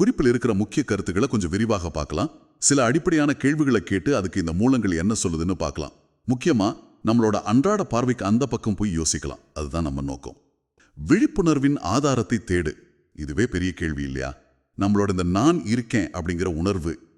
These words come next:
இந்த விழிப்புணர்வு, இது எங்கிருந்து வருது? ஏன் இதை தேடணும்?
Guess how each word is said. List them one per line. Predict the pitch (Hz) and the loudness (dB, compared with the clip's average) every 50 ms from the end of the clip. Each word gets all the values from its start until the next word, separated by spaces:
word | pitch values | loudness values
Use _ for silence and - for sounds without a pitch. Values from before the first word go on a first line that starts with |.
| _ _ - | _ _ 0
இந்த | - 165 165 127 113 | 2 2 2 2 2
விழிப்புணர்வு, | 151 180 226 - - 175 131 104 82 71 69 - - _ - 104 | 2 2 2 0 0 0 0 0 0 -4 -8 -12 -14 _ -8 -6
இது | 113 113 98 | -4 0 0
எங்கிருந்து | 101 123 180 180 226 202 170 131 98 80 | 2 2 2 0 0 0 0 0 0 0
வருது? | 80 82 82 80 85 104 - - - _ _ _ _ 73 | -2 -2 -2 -2 -2 -4 -4 -8 -18 _ _ _ _ -4
ஏன் | 78 98 156 208 220 185 | 0 0 2 2 2 2
இதை | 113 85 80 - - | 0 0 -4 -4 -4
தேடணும்? | 90 78 69 64 65 65 60 | -4 -4 -4 -6 -8 -10 -10